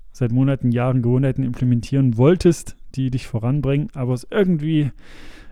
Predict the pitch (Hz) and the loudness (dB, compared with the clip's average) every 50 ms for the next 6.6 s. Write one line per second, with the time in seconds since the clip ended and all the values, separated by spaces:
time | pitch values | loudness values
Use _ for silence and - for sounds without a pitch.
0 | - - 156 160 151 139 135 139 135 - - 127 135 143 - 139 - - 135 123 | -6 -2 0 2 2 2 2 0 0 0 0 0 0 0 -2 -6 -6 -4 -6 -4
1 | - 160 147 - - - - 135 127 135 139 - - 151 127 120 127 127 127 120 | -2 -2 -4 -4 -4 -6 -2 0 0 0 -2 -2 -4 -4 -2 0 0 0 0 0
2 | - 139 135 120 - - 123 120 120 135 147 135 - - 135 - 131 107 123 127 | 0 0 -2 -2 -2 -4 -2 0 0 0 0 -2 -2 -4 -4 -4 -2 -2 0 0
3 | 127 - 147 135 120 113 131 120 110 113 123 156 180 170 - - 151 147 147 151 | 0 -2 -2 -4 -4 -4 -4 -4 -4 -2 0 0 0 2 2 2 2 2 2 0
4 | 139 - - - - - - - - - - - 131 135 135 131 - 139 127 160 | -2 -2 -4 -12 -16 -18 -20 -20 -20 -14 -10 -6 -4 -2 -4 -4 -4 -4 -2 -2
5 | 156 - 170 156 185 190 185 175 160 147 143 156 180 185 - - - - - - | 0 0 -2 -2 0 0 0 0 0 2 4 4 4 2 0 -4 -14 -16 -18 -18
6 | - - - - - - - - 143 147 151 - | -18 -18 -18 -20 -18 -12 -4 0 2 2 2 0